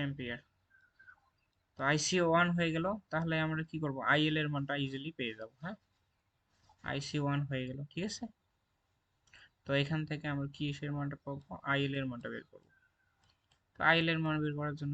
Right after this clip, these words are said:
কি? কেসিএল ইউজ করব। তাহলে কি হবে? কেসিএল ইউজ করলে অর্থাৎ আইসি ওয়ান plus IR।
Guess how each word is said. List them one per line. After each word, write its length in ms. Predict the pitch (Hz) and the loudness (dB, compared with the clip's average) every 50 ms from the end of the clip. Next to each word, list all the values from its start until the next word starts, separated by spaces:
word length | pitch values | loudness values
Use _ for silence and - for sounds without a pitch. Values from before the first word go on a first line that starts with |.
| 143 - | -4 -6
কি? 80 | 123 120 135 143 - _ - | -6 -8 -8 -10 -14 _ -10
কেসিএল 380 | - 165 160 - - - 151 147 147 | -6 -6 -6 -6 -4 -4 -2 0 -2
ইউজ 140 | 143 139 - - | -2 -4 -6 -8
করব। 140 | - 127 127 135 143 - _ _ _ - | -8 -8 -8 -8 -10 -12 _ _ _ -8
তাহলে 200 | 143 143 143 143 143 139 | -6 -4 -4 -4 -4 -4
কি 60 | - 143 143 | -2 -2 -2
হবে? 160 | 135 117 120 131 - _ _ _ _ _ _ _ _ _ _ - | -2 -2 -4 -8 -12 _ _ _ _ _ _ _ _ _ _ -10
কেসিএল 380 | - 147 147 143 - 151 147 147 147 | -6 -4 -4 -4 -2 -2 -2 0 0
ইউজ 120 | 139 139 - - | -2 -4 -6 -8
করলে 160 | 151 147 156 147 | -8 -6 -6 -6
অর্থাৎ 200 | 139 135 - 135 - 117 127 | -6 -6 -8 -6 -2 -2 0
আইসি 300 | 135 135 135 - - 143 135 131 | 0 -2 -4 -6 -6 -6 -6 -4
ওয়ান 180 | 131 131 135 151 185 208 _ _ _ _ _ _ _ _ _ _ _ _ _ _ _ _ _ _ _ _ _ _ _ _ _ _ _ _ _ _ _ _ _ _ _ _ - - _ _ _ _ _ _ - | -4 -4 -4 -4 -4 -8 _ _ _ _ _ _ _ _ _ _ _ _ _ _ _ _ _ _ _ _ _ _ _ _ _ _ _ _ _ _ _ _ _ _ _ _ -20 -20 _ _ _ _ _ _ -4
plus 280 | 123 131 135 147 175 - - - - - _ _ _ _ _ _ _ _ _ _ _ _ _ _ _ _ _ _ _ _ _ _ _ _ _ _ - - _ - 131 123 | 0 2 2 2 0 -2 -8 -12 -16 -18 _ _ _ _ _ _ _ _ _ _ _ _ _ _ _ _ _ _ _ _ _ _ _ _ _ _ -20 -20 _ -4 -2 -2
IR। 260 | 123 120 113 104 - | 0 0 -2 -4 -6